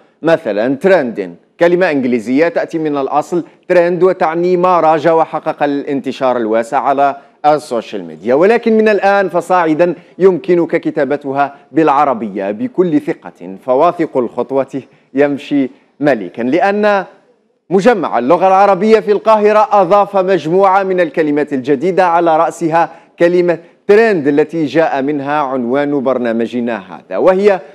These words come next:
تستخدم للإشارة إلى أهم الأخبار التي لفتت انتباه المستخدمين وتفاعلهم على السوشيال ميديا. المجمع قام بذلك حرصا على مواكبة الحياة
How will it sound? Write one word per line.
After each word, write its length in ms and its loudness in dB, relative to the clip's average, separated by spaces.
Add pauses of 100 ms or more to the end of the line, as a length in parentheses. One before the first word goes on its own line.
(120)
تستخدم 560 0
للإشارة 520 0
إلى 180 -2
أهم 260 -4
الأخبار 440 -2
التي 300 -2
لفتت 480 -2 (200)
انتباه 320 2
المستخدمين 720 -2
وتفاعلهم 760 -4
على 180 -4
السوشيال 540 -8
ميديا. 400 -16 (540)
المجمع 520 2
قام 320 0
بذلك 500 0
حرصا 540 0
على 220 0
مواكبة 480 -4
الحياة 460 -2